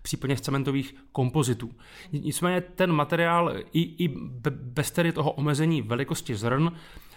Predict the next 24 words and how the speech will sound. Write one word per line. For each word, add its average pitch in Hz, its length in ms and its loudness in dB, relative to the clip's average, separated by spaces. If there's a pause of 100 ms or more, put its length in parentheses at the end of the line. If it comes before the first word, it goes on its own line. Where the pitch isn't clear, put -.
(120)
tak, 139 320 0
eh, 131 720 2
je 156 140 4
specifický, 160 580 -2
protože 151 340 0
je, 156 260 2
když 120 160 -8
to, 151 200 -4
když 135 140 -6
to - 100 -6
řeknu 151 200 -2
laicky, 139 320 0
tak 139 160 -2
je 151 260 0 (160)
v - 100 -18
podstatě 151 500 -2 (420)
velmi 135 480 2
obohacen 147 640 0 (120)
ch-, - 160 -8
chemií, 160 640 2
eh, - 60 -12 (380)
různými, 143 480 2
eh, - 540 -18 (800)
přísadami. 170 800 4